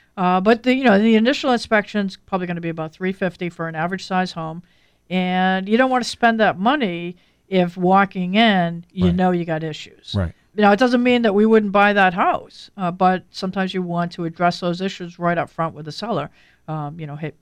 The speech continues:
Speaker 1: what, you know, why does it smell this way, or what are those stains from, or what is the age of the roof,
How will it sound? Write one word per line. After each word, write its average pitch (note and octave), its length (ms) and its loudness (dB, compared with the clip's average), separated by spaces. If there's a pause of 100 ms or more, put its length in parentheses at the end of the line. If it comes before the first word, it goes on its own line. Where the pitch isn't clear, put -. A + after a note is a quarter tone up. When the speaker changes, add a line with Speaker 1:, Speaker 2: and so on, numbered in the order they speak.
Speaker 1:
what, E3+ 260 0
you D#3+ 140 -12
know, D3 100 -6
why E3+ 280 2
does G3 160 -4
it F#3+ 220 -2
smell G#3 300 -2
this A#3 200 -2
way, A3+ 400 0
or D3+ 420 -8
what F3+ 200 -8
are - 20 -4
those F3+ 220 -4
stains G3+ 380 -4
from, G3+ 600 -4
or D#3 180 -10
what F3+ 240 -6
is G3 180 -2
the F#3+ 120 -2
age F#3 240 -2
of F#3+ 60 -8
the F#3 80 -4
roof, F#3 320 0